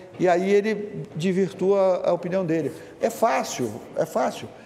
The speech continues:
É só você ficar desligado um pouquinho ou você tendenciar por causa de uma influen-,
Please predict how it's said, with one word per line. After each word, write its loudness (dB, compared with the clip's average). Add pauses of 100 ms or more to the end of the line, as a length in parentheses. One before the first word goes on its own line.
(160)
É 0
só 2
você -2
ficar 0
desligado 2
um 0
pouquinho 0
ou 2
você 4 (520)
tendenciar 2
por 0
causa 4
de -4
uma 2
influen-, -2